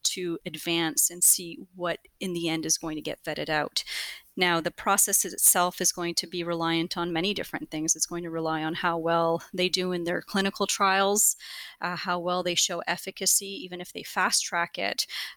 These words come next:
uh, by, you know, doing things in parallel or trying to, to do smaller condensed studies. Um, you know, sometimes the F D A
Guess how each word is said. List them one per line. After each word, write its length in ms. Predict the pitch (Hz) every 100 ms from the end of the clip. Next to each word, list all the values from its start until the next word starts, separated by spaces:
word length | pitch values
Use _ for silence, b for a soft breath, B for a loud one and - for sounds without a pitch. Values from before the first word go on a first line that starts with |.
| -
uh, 260 | 180 175
by, 520 | 165 175 170 170 165 -
you 100 | 180
know, 100 | 175
doing 200 | 185 180
things 340 | - - 180
in 120 | - 294
parallel 720 | - 226 202 190 185 185 165
or 80 | 160
trying 340 | - 180 180
to, 360 | - 185 180 -
to 120 | -
do 200 | 180 180
smaller 480 | - - 180 175 196
condensed 500 | - 185 170 277 -
studies. 640 | - 220 214 170 170 - B B B B _
Um, 380 | 175 160 160 - _ -
you 120 | - 190
know, 60 |
sometimes 680 | - 190 175 - 170 165 -
the 220 | 175 160
F 180 | 175 -
D 180 | 180 165
A 300 | 156 170